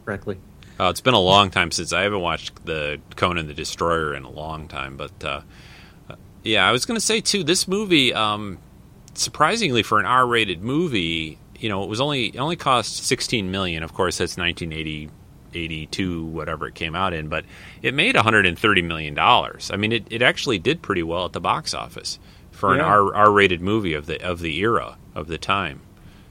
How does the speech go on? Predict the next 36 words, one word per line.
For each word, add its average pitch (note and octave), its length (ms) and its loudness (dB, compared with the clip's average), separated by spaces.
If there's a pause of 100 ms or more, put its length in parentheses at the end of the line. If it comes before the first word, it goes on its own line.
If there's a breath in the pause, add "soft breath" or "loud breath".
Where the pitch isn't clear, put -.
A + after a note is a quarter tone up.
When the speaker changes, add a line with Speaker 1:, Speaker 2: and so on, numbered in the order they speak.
(180 loud breath)
Speaker 2:
which F#2 160 -6
i-, F#2 120 0
which F#2+ 160 -2
is F#2 100 -2
pretty D3 240 0
impressive, F2 560 0
really. C2+ 380 -6 (500)
Speaker 3:
Yeah, E3+ 440 -2
I B2+ 100 -6
mean, B2 160 0
that's, C#3 220 0 (200)
that's - 100 -10
a B2+ 40 -2
Speaker 2:
Especially C3 240 4
Speaker 3:
lot A2+ 40 10
Speaker 2:
with G2 100 8
a - 20 6
Speaker 3:
of F#2 60 4
Speaker 2:
bunch G#2+ 180 8
Speaker 3:
money. F2+ 120 2
Speaker 2:
of F2 100 0
unknowns, F#2 600 -2
i-, F2 180 -8
effectively, E2 680 0
in F#2+ 120 -6
it. C2 160 -8
You G#2 80 -4
know, G2+ 100 0
I A2+ 80 4
think F#3+ 180 0
that G2+ 180 4
shows G#2 420 4
that, F2 240 -4
you G2 120 -6
know, E2 160 -4
the, D#2 360 -6